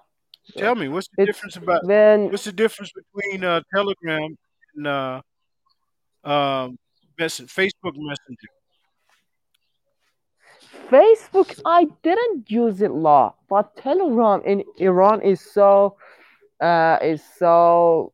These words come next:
Speaker 2: usual, and we use it. But about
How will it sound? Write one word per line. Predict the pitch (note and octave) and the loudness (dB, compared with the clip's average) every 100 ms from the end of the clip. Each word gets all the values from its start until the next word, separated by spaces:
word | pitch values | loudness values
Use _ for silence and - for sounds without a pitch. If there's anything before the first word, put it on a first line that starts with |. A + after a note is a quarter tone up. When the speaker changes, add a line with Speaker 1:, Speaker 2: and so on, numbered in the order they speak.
| - | -12
Speaker 2:
usual, | F3 F#3 A#3 G#3+ G3 E3+ F3 G3+ A3+ _ _ - | -4 0 2 2 4 4 4 4 0 _ _ -10
and | G#3 G#3+ A3 G#3+ | -4 -2 -2 -4
we | A#3 | -6
use | G#3 G#3 B3+ B3+ | -6 -4 -2 0
it. | A3 F#3 | -2 -2
But | A3 A3 A3+ - | 0 0 0 -4
about | C#4 C#4 C#4+ D4+ | -2 2 2 2